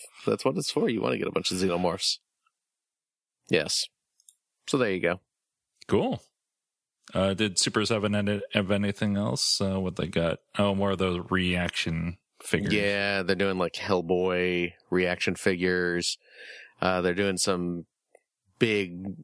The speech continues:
Speaker 1: uh, He-Man figures with a bunch of interchangeable parts to, you know, you can, you can get,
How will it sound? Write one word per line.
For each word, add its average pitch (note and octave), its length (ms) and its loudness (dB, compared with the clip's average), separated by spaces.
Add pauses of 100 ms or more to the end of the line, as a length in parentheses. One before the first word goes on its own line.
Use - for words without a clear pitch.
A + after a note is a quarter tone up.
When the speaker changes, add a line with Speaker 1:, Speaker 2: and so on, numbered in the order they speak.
(140)
Speaker 1:
uh, F#2 460 2 (260)
He-Man G2+ 440 0
figures F#2+ 680 0
with F2 160 2
a - 20 -6
bunch F2+ 200 0
of E2+ 80 0
interchangeable F2 540 0
parts - 680 0 (320)
to, E2 300 0 (1600)
you F2+ 160 0
know, E2+ 100 -4
you E2+ 180 -4
can, - 140 -2
you E2 220 -2
can E2 180 -2
get, F2 380 -2